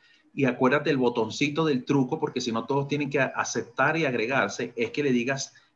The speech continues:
cambiar a que todos vean el compartir. Copias el enlace que está aquí en la parte de abajo. Tienes que cambiar a que,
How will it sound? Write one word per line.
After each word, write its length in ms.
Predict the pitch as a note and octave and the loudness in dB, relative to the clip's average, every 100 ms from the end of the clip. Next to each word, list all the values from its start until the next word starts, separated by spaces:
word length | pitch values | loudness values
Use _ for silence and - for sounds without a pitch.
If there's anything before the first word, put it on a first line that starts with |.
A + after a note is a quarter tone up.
| _ | _
cambiar 460 | C3 B2 C3 D#3+ E3+ | 0 2 2 2 2
a 100 | E3 | -2
que 100 | B2+ | -6
todos 500 | - C#3+ D3 D3 C3 | -2 2 4 2 0
vean 320 | C3+ C#3 C3 | 0 0 -2
el 140 | A#2+ | -6
compartir. 640 | - G2+ G2 F#2+ - G#2 | -6 -4 -4 -4 -6 -6
Copias 340 | A2 A2+ C#3+ D3+ | -2 -2 0 -2
el 80 | B2 | -2
enlace 380 | A2+ A#2+ D3+ | 0 -2 -2
que 60 | C3 | -4
está 160 | - A2+ | -4 -4
aquí 140 | C3 | 0
en 80 | B2+ | -2
la 140 | B2+ | 0
parte 380 | C3+ C3 - C3+ | 0 -2 -2 -2
de 100 | A#2+ | 0
abajo. 480 | G#2 A2 G#2 F2+ - _ _ _ - | 0 -2 -2 -6 -12 _ _ _ -2
Tienes 240 | A#2 C#3+ | -2 0
que 100 | D3 | -2
cambiar 720 | C3+ A2 A2 A2+ A#2+ B2 - _ _ _ _ _ - | -2 -2 2 2 2 -2 -12 _ _ _ _ _ 2
a 280 | A#2+ C3+ | 4 4
que, 300 | C#3+ D3 D3+ | 2 0 0